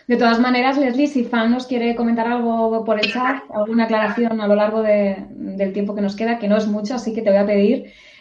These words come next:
eh, en la medida de lo posible, un poquito más quizá de brevedad para poder dar cabida a todas las preguntas, pero bueno, con tranquilidad. Nos pregunta Norma desde Estados Unidos, "¿Cómo saber específicamente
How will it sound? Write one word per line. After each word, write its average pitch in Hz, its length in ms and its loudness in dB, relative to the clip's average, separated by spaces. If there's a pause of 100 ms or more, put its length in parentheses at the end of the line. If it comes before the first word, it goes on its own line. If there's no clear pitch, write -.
(100)
eh, 202 240 2
en 180 40 2
la 190 80 -2
medida 196 240 4
de 208 60 8
lo 202 100 6
posible, 208 400 0
un 214 100 2
poquito 196 260 0
más 190 340 -4
quizá 196 260 -2
de 185 100 -2
brevedad 185 480 -2
para 180 360 2
poder 190 240 4
dar 202 180 6
cabida 202 280 2
a 202 40 2
todas 208 220 4
las 185 160 -4
preguntas, 175 380 -12
pero 185 140 -8
bueno, 180 320 -14 (100)
con 180 120 -14
tranquilidad. 190 640 -2 (720)
Nos 302 240 8
pregunta 302 800 6
Norma 254 760 6
desde 285 360 6
Estados 247 380 -2
Unidos, 202 540 -2 (560)
"¿Cómo 392 220 -2
saber 254 300 2
específicamente 233 1080 0